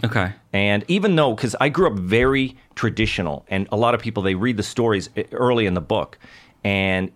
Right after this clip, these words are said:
Speaker 2: we had a very strict upbringing, you know?
Speaker 1: Right.
Speaker 2: And that's what the, the mean dads, we were afraid of my dad. Me and my brother were afraid to talk back to the guy. We were afraid to speak up to him. We sat in silence in the car,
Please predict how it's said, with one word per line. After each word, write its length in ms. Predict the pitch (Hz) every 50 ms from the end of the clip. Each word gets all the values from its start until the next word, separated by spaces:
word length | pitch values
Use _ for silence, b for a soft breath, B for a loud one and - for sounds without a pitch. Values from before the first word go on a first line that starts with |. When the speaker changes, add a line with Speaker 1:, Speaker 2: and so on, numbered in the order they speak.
| - 139
Speaker 2:
we 180 | 135 127 147
had 80 | 151 113
a 40 | 95
very 240 | - 120 107 104 95
strict 420 | - - - - 135 117 - -
upbringing, 600 | - 117 113 113 - 98 90 76 53 - - -
you 40 | 92
know? 200 | 95 92 92 101
Speaker 1:
Right. 120 | 107 95 -
Speaker 2:
And 120 | 110 110
that's 200 | 120 127 107 -
what 140 | 117 110 110
the, 80 | -
the 260 | 110 95 113 113 98 104
mean 280 | 104 120 127 127 117
dads, 280 | 110 139 135 113 98 -
we 60 | 101
were 160 | 92 110 143
afraid 280 | 139 - - 156 165 147
of 40 | 147
my 100 | 139 123
dad. 280 | 107 180 175 104 85
Me 60 | 117
and 60 | 139 151
my 60 | 143
brother 240 | 123 135 165 165 120
were 60 | 101
afraid 240 | 95 - 135 131 120
to 40 |
talk 220 | 123 - 139 131 -
back 180 | 160 165 - -
to 60 | -
the 80 | 92 90
guy. 180 | - 58 58
We 60 | 69
were 60 | 123 151
afraid 160 | - 190 185
to 60 | 160
speak 200 | - - 190 190
up 140 | 240 254 -
to 100 | - 165
him. 120 | 123 - -
We 80 | 95
sat 220 | 104 - 156 156 -
in 80 | 127
silence 420 | - - 147 151 170 165 131 110 120
in 80 | 113
the 80 | 101 101
car, 420 | - - 147 156 143 - - -